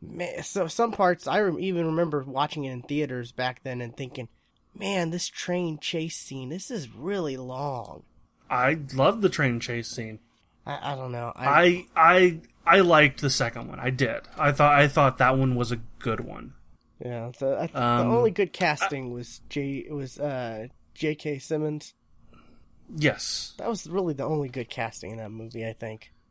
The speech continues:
Speaker 2: Yeah, Toby, Tobey Maguire was not the right choice.
Speaker 1: He was twenty-seven, playing a high school kid.
Speaker 2: That doesn't matter. That's, that
Speaker 1: I've looked,
Speaker 2: is,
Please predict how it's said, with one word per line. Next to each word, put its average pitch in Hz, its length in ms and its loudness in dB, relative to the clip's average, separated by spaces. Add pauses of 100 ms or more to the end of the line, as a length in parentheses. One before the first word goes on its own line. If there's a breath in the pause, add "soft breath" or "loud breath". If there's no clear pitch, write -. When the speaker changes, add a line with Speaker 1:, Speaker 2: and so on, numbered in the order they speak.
(120)
Speaker 2:
Yeah, 113 180 -4
Toby, 190 420 4
Tobey 170 280 2
Maguire 135 320 6
was 120 460 0 (440)
not 117 480 0
the 123 100 -2
right 113 320 -6
choice. - 220 -8
Speaker 1:
He 339 80 4
was 330 180 2
twenty-seven, 330 1080 2 (260)
playing 294 260 6
a 285 40 4
high 320 180 4
school 302 260 -2
kid. 240 440 0 (640)
Speaker 2:
That 190 380 6
doesn't 151 380 6
matter. 110 400 0
That's, 131 360 2
that 131 260 6
Speaker 1:
I've 247 200 4
looked, 311 220 4
Speaker 2:
is, 135 160 2